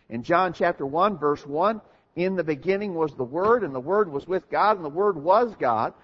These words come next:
The same was in the beginning with God. All things were made by Him, and without Him was not anything made that was made." So the Word was with God in the beginning, and as, was a participant in these creative acts.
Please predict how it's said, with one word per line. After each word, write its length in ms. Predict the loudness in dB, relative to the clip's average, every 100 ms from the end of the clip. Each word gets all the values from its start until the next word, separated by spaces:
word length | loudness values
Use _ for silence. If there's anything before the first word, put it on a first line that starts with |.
| _ _
The 100 | -6
same 280 | -4 -2 -2
was 140 | -2 -2
in 140 | -2
the 60 | -4
beginning 440 | -8 -6 -6 -4
with 280 | 0 0 0
God. 340 | 2 2 2 -4 _ 0
All 240 | 2 4
things 320 | 2 -2 -2
were 140 | -4 0
made 280 | 2 2 2
by 240 | 4 4
Him, 220 | 2 -4
and 100 | -4
without 360 | -4 2 4 4
Him 160 | -2
was 120 | -6 -2
not 220 | -2 0
anything 480 | -2 -4 -6 -6 -2
made 240 | -2 0
that 160 | -2 -2
was 180 | -4
made." 380 | -4 -4 -4 -6 -14 _ _ _ _ _ _ _ _
So 200 | _ -2
the 100 | -2
Word 840 | -4 2 4 6 4 2 0 -4 -12 -8
was 180 | -6 -4
with 240 | -6 -2
God 340 | 0 2 2
in 60 | -2
the 60 | -6
beginning, 460 | -6 -6 -6 -6
and 120 | -6
as, 220 | -4 -6 -8 -10 -6
was 160 | -6
a 40 | -6
participant 640 | -14 -2 -2 -2 -10 -8
in 100 | -8
these 240 | -8 -10 -16
creative 500 | -10 -4 -2 -2 -2
acts. 420 | 0 2 2 -2